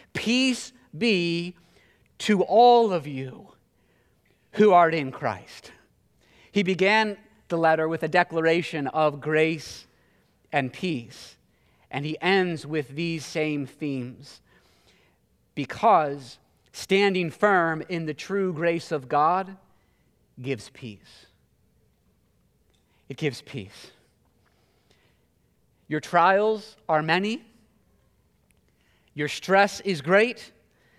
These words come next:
Difficulties surround you, and yet today, brothers and sisters, you can know peace. You can experience and live in the good of this peace. Do not let your hearts be troubled,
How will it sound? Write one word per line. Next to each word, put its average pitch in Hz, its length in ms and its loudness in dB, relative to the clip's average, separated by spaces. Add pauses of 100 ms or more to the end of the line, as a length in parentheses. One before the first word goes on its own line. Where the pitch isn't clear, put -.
(840)
Difficulties 196 760 0
surround 185 560 0
you, 226 260 -8 (160)
and 165 220 -8
yet 175 480 -4 (140)
today, 170 560 -2 (460)
brothers 143 360 -2
and 139 100 -14
sisters, 147 460 -14
you 156 140 -10
can 143 200 -12
know 135 400 -8
peace. 123 460 -18 (1000)
You 170 160 -4
can 170 140 -6
experience 165 720 -2
and 151 160 -6
live 165 400 0
in 143 160 -8
the 139 100 -8
good 156 360 0
of 139 400 -4
this 143 280 -4
peace. 147 360 -10 (260)
Do 190 240 -4
not 175 320 2
let 175 280 -2
your 175 200 -4
hearts 156 480 -4
be 139 160 -14
troubled, 131 560 -12